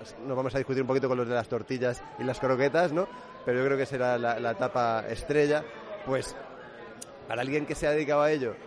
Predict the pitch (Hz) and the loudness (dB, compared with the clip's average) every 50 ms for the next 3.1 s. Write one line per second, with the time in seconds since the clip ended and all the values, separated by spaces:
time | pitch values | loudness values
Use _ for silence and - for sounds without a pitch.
0 | - - - 123 127 117 127 131 127 - 156 143 143 139 139 131 143 127 156 156 | -16 -14 -8 -8 -6 -4 -4 -4 -4 -2 -2 0 2 2 2 0 0 0 0 -2
1 | 147 135 131 113 - - 135 135 135 135 143 139 - - 156 151 156 - - - | -2 -2 -4 -6 -4 -2 -2 0 2 2 2 0 0 0 -2 -2 -4 -6 -10 -14
2 | - - - 113 104 - 107 101 113 98 - 117 127 143 131 117 107 101 123 147 | -16 -8 -6 -6 -6 -6 -8 -10 -10 -10 -8 -4 -2 0 0 0 0 0 2 2
3 | 151 131 - | 2 2 0